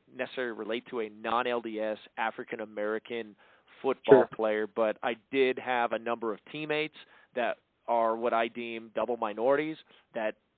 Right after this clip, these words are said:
Speaker 1: did really well at B Y U and loved their experience at B Y U, and I'm sure
Speaker 2: Mm-hmm.
Speaker 1: Tyson will as well, but, uh, there's always a learning curve.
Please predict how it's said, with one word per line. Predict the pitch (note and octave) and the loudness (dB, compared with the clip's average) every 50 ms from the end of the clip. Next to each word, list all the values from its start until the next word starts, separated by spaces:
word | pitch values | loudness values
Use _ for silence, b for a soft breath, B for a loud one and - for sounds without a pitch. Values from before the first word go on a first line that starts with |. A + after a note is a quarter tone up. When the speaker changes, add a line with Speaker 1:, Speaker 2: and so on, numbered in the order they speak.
| _ _ B2 A2 | _ _ -10 -6
Speaker 1:
did | B2 A2+ G#2+ G#2 | -4 -4 -4 -2
really | G#2+ A#2+ C3 C#3 C3+ C3+ | 2 4 4 4 4 0
well | A#2+ G#2+ A#2 A#2 A#2+ B2+ C#3+ | 0 2 4 4 4 4 4
at | C#3 - - | 2 0 -2
B | B2+ B2+ | -6 -2
Y | C3+ B2+ C3+ C#3 | 0 2 2 2
U | C#3 C#3 C#3 C3 | 0 -2 -4 -6
and | A#2 G#2 G2+ | -8 -8 -6
loved | G#2 G#2 A2+ B2 B2 B2+ | -2 0 0 0 0 -2
their | B2+ B2+ A#2 | -4 -4 -4
experience | - - - C3 B2+ B2+ B2+ C3 | -6 -8 -8 -8 -8 -8 -6 -8
at | C3+ B2+ - | -8 -8 -8
B | B2+ B2+ B2+ | -8 -6 -2
Y | B2 B2+ C3 C3 B2+ | 0 2 2 2 2
U, | C3 C3+ C3+ C#3 C#3 b b b b b b | 2 0 -2 -2 -6 b b b b b b
and | - B2 | -4 -4
I'm | B2 G2+ - - | -4 -4 -2 2
sure | D3 C3+ | 2 4
Speaker 2:
Mm-hmm. | C#3 C3+ | 6 6
Speaker 1:
Tyson | B2 B2 A#2 - C3+ A#2+ A2+ A2+ G#2+ | 4 4 2 2 0 0 0 0 0
will | A2 A#2 A2+ G#2+ | 0 0 0 0
as | - G#2 | -2 -2
well, | G#2 G#2+ G#2+ G#2+ A2 | 0 2 4 4 4
but, | A2 A2 A2 A2 - - | 2 2 0 0 0 0
uh, | C#3 D3 D#3 | 0 -2 0
there's | E3+ F#3 G3+ | -2 -2 0
always | G3+ F3 C#3 C3 | 0 0 0 0
a | |
learning | A2+ A2+ A2+ A2 A2+ G#2+ | -2 -2 -4 -4 -6 -6
curve. | - - A#2+ B2 C3+ | -2 0 0 0 0